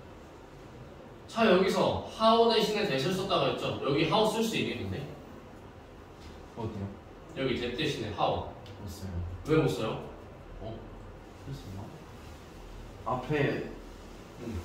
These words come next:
Speaker 2: away가 나오면 못 쓰지
Speaker 1: 그치.
Speaker 2: 않나요?
Speaker 1: way 플러스 how는 안 되는 거. 그럼 얘는 뭐로 바꿀 수 있을까, 그냥?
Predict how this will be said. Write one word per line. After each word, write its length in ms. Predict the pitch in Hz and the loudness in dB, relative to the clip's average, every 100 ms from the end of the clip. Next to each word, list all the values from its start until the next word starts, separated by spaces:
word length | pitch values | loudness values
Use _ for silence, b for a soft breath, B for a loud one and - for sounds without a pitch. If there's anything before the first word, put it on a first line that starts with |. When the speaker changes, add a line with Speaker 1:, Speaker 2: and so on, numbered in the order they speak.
| - | 0
Speaker 2:
away가 520 | 110 131 143 143 123 | 4 6 6 4 2
나오면 340 | 104 101 107 95 | 2 0 0 -4
못 60 | |
쓰지 320 | 90 - 110 98 | -4 -6 -6 -2
Speaker 1:
그치. 240 | 82 85 | 0 0
Speaker 2:
않나요? 360 | 95 - - 104 | -4 -8 -8 2
Speaker 1:
way 340 | 123 185 185 | 6 6 4
플러스 720 | 175 165 - - 180 190 190 - - - - | 4 4 4 2 4 4 2 0 -10 -14 -4
how는 420 | 156 156 147 - - - - - - - - - - - | 0 2 2 0 -2 -6 -12 -16 -16 -16 -16 -16 -14 -6
안 160 | 110 | -2
되는 200 | 113 120 | 0 0
거. 80 | 87 - - - - - - - - - - - | -2 -4 -8 -14 -16 -16 -16 -16 -16 -16 -16 0
그럼 240 | - 226 | 6 8
얘는 220 | 143 - | 10 8
뭐로 280 | - 180 185 - | 8 8 8 6
바꿀 140 | - | 0
수 60 | - | -4
있을까, 280 | - 160 | -6 -6
그냥? 220 | 156 90 | -4 -4